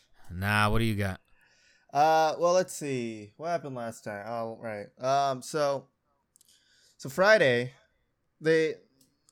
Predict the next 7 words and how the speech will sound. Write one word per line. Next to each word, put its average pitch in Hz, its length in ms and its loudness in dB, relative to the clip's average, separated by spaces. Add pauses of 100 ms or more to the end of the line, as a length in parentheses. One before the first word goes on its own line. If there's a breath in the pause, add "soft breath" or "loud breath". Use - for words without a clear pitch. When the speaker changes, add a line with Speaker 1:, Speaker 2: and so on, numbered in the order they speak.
(140)
Speaker 2:
I 160 60 -4
think 220 420 -6
last 151 380 0
week 131 280 -4
I 131 80 -4
mentioned, 123 540 -6
like, 113 200 -6